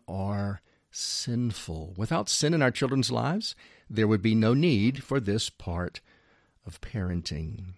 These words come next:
So here's our working definition, uh, and it's one I'll be, uh, coming back to in the days ahead. Uh, discipline is the infliction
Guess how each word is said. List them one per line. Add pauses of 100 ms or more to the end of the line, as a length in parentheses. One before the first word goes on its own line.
(200)
So
here's
our
working
definition, (600)
uh,
and
it's
one
I'll
be, (140)
uh,
coming
back
to
in
the
days
ahead. (600)
Uh, (160)
discipline
is
the
infliction